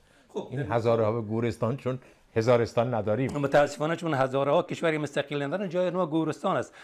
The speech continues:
Speaker 1: شما در مقابل چنین یک منطقی دیگه چی می‌تونین بگین؟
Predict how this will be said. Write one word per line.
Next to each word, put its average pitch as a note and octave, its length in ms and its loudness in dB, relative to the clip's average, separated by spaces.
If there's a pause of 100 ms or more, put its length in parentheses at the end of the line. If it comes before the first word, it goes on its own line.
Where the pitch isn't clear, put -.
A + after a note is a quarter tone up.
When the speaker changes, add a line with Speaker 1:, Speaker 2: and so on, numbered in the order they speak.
(160)
Speaker 1:
شما G#3+ 300 0
در E3 180 6
مقابل D3 480 2
چنین D3 340 -6
یک C#3+ 220 0
منطقی C#3 420 -4
دیگه D3+ 140 -4
چی A3 160 -6
می‌تونین A2 480 -4
بگین؟ G2 340 -10